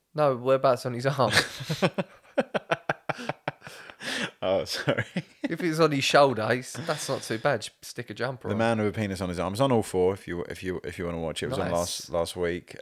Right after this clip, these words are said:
Speaker 2: Um, so
Speaker 1: Did he put
Speaker 2: basically
Speaker 1: it there himself?
Speaker 2: No. So what happened was,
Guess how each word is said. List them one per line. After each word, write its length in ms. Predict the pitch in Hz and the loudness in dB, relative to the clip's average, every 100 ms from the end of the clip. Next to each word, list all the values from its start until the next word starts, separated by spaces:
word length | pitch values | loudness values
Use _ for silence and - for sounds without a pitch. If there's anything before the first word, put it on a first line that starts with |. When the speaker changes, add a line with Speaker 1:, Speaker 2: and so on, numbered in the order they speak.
| - | -8
Speaker 2:
Um, 440 | 82 82 82 85 - _ _ _ _ _ _ - | -6 -6 -10 -14 -20 _ _ _ _ _ _ -16
so 160 | - 101 | -10 -4
Speaker 1:
Did 20 | |
he 0 | |
put 60 | - | 4
Speaker 2:
basically 420 | 123 175 202 196 | 6 6 8 8
Speaker 1:
it 40 | |
there 100 | 165 | 8
himself? 640 | 165 165 175 123 - - - _ _ _ - | 6 4 2 2 0 -10 -20 _ _ _ -8
Speaker 2:
No. 160 | 101 85 | -4 -2
So 160 | - 107 | 0 2
what 220 | 117 107 | 2 2
happened 340 | 110 101 90 80 | -2 -2 -4 -4
was, 420 | 76 82 - | -4 -6 -8